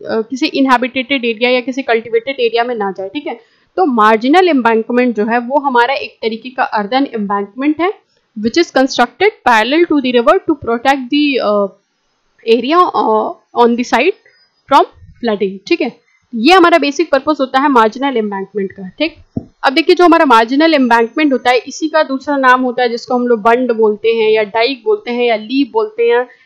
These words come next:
हिंदी में उसको, अ, मेड़ बोलते हैं, बांध बोलते हैं। ठीक है, ये इसके different different नाम है। तो, अ, जो लीव या डाइक का कंस्ट्रक्शन है उसको तो रिवर के या तो हम एक साइड करते हैं या फिर दोनों साइड भी कर सकते हैं। ठीक है,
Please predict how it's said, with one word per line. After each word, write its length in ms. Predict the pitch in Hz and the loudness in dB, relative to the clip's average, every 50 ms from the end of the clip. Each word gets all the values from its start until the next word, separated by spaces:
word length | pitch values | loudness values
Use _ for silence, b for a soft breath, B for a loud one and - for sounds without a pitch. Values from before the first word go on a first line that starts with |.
| b b - | b b -2
हिंदी 240 | 233 240 240 262 254 | 0 2 2 2 0
में 120 | 254 247 | 0 0
उसको, 400 | 247 247 - - - 254 240 240 | -2 -2 -4 -2 2 4 4 4
अ, 340 | 233 - - 220 220 214 214 | 2 0 0 0 0 0 0
मेड़ 320 | 214 214 233 254 269 269 | 0 0 0 2 2 2
बोलते 380 | 247 240 233 220 226 220 247 247 | 2 2 0 0 -2 -2 -6 -4
हैं, 220 | 247 247 240 220 | -2 -2 -4 0
बांध 300 | 208 214 226 240 254 254 | 2 2 2 4 2 -2
बोलते 380 | 220 226 220 220 214 214 220 226 | -2 -2 -2 -2 -2 -4 -8 -8
हैं। 120 | 233 240 233 _ _ _ _ _ _ | -8 -8 -10 _ _ _ _ _ _
ठीक 120 | - 330 330 | -6 -2 -2
है, 160 | 285 208 208 _ _ _ - | -2 -4 -4 _ _ _ -10
ये 220 | 208 240 285 302 | -4 -2 0 0
इसके 200 | 285 285 - - | 0 0 -2 -2
different 340 | 254 269 269 - 294 285 269 | -2 -2 -2 -2 -2 -2 -2
different 280 | 269 277 294 285 269 240 | -2 -2 -2 -2 0 2
नाम 220 | 226 226 226 226 | 2 2 2 0
है। 100 | 254 359 359 _ _ _ _ _ _ _ _ _ _ _ _ _ _ _ _ _ _ _ _ - | -2 -4 -6 _ _ _ _ _ _ _ _ _ _ _ _ _ _ _ _ _ _ _ _ 2
तो, 160 | 339 359 359 | 4 4 4
अ, 360 | 285 - _ - - 240 214 B B B B B B B B 240 | 4 2 _ -4 -4 -4 -2 B B B B B B B B -6
जो 260 | 208 247 320 359 349 | -4 0 2 2 4
लीव 580 | 294 269 254 226 226 269 285 311 349 349 - - - | 4 2 0 2 2 2 2 2 0 -2 -6 -4 0
या 100 | 262 247 | 0 0
डाइक 340 | 233 - 220 226 247 269 - | 0 0 0 0 0 0 -2
का 80 | 320 | -2
कंस्ट्रक्शन 640 | 320 - 262 262 254 - 254 240 - - 330 302 247 | -2 0 -2 -2 -2 -4 -6 -6 -4 -2 -2 -2 -2
है 80 | 202 202 | -2 -6
उसको 340 | 190 - 233 - - 294 294 | -8 -14 -18 -16 -10 -10 -8
तो 140 | 285 311 | -4 -4
रिवर 420 | 311 294 254 233 226 214 240 285 302 | -4 -4 -2 -2 -2 0 0 -2 -2
के 120 | 302 330 | -2 -2
या 140 | 277 233 226 | 0 0 0
तो 140 | 226 - 285 | 0 0 -2
हम 120 | 294 285 | -2 -2
एक 200 | - 220 226 - | 0 -2 -4 -4
साइड 300 | - 269 269 311 320 320 | -4 -6 -6 -4 -4 -2
करते 280 | 294 262 262 - - 269 | -2 -4 -4 -4 -6 -2
हैं 160 | 311 330 311 | -2 0 0
या 60 | - | -2
फिर 160 | 269 - 302 | -2 -2 -2
दोनों 240 | 247 269 277 285 311 | 0 0 0 0 0
साइड 260 | 320 - 262 262 247 | 0 0 -2 -4 -2
भी 100 | 254 294 | -6 -8
कर 140 | 285 220 214 | -6 -6 -8
सकते 360 | 214 - 202 - _ _ 208 | -8 -8 -16 -18 _ _ -12
हैं। 240 | 190 185 185 190 _ _ _ _ | -10 -10 -12 -14 _ _ _ _
ठीक 140 | - 254 262 | -12 -2 0
है, 300 | 359 370 - _ _ _ | 0 0 0 _ _ _